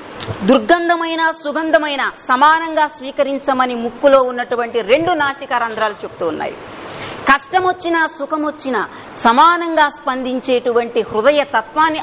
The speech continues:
అలవర్చుకోమని నీ రెండు కళ్ళు చెబుతూ ఉన్నాయి. రెండు చెవులు, మంచైనా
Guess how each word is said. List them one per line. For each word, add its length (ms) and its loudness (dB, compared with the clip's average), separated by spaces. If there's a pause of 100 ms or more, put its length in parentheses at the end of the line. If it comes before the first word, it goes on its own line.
అలవర్చుకోమని 960 2 (280)
నీ 180 4
రెండు 300 2
కళ్ళు 280 4
చెబుతూ 360 -2
ఉన్నాయి. 380 -4 (320)
రెండు 340 6
చెవులు, 420 0 (280)
మంచైనా 600 2